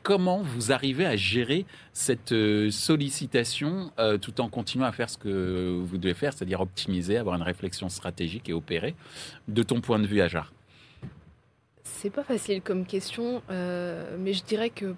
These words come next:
Speaker 2: pour moi, la clé, en fait,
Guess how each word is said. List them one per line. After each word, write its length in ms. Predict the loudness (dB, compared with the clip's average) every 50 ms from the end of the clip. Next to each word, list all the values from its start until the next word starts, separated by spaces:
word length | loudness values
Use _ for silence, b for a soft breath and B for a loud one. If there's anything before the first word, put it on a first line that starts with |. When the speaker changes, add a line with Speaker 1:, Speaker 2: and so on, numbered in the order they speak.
| -10 -10
Speaker 2:
pour 100 | -6 -4
moi, 320 | -2 0 0 0 0 -2 -4 -6 -14 -20 _ _ _ _ _ _ _ _ _ _ _ -12 -8
la 380 | -8 -6 -6 -4 -4 -6 -6 -6 -10 -6 -4
clé, 300 | -4 -2 0 0 0 0
en 80 | 0 -2
fait, 220 | -4 -6 -8 -8